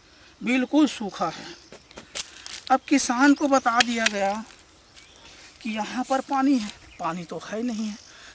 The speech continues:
तो अब किसान करे तो करे क्या? वो तो कह रहा है, "मैं और खुदवाने को तैयार हूँ, पानी निकलना चाहिए।" पैसा पार्टी है, लेकिन पानी नहीं है, तो करे तो करे क्या?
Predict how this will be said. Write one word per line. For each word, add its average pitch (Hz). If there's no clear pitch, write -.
तो -
अब 220
किसान 226
करे 190
तो 220
करे 220
क्या? 226
वो 190
तो 220
कह 220
रहा 226
है, 240
"मैं 240
और 240
खुदवाने 247
को 254
तैयार 247
हूँ, 262
पानी 247
निकलना 240
चाहिए।" 196
पैसा 208
पार्टी 175
है, -
लेकिन 208
पानी 185
नहीं 180
है, 165
तो 180
करे 175
तो 180
करे 170
क्या? 170